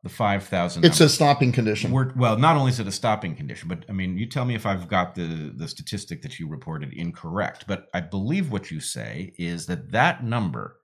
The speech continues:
Speaker 1: is more deaths than for all seventy other vaccines combined
Speaker 2: Combined over the
Speaker 1: over the
Speaker 2: last
Speaker 1: last thirty
Speaker 2: thirty
Speaker 1: years.
Speaker 2: years.
Speaker 1: Right.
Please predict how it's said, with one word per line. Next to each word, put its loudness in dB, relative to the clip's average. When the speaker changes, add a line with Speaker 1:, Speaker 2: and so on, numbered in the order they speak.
Speaker 1:
is -6
more -2
deaths -4
than -2
for -4
all 2
seventy -2
other 0
vaccines -4
combined 4
Speaker 2:
Combined 12
over 8
the 10
Speaker 1:
over 8
the 8
Speaker 2:
last 12
Speaker 1:
last 8
thirty 12
Speaker 2:
thirty 10
Speaker 1:
years. 8
Speaker 2:
years. -2
Speaker 1:
Right. 2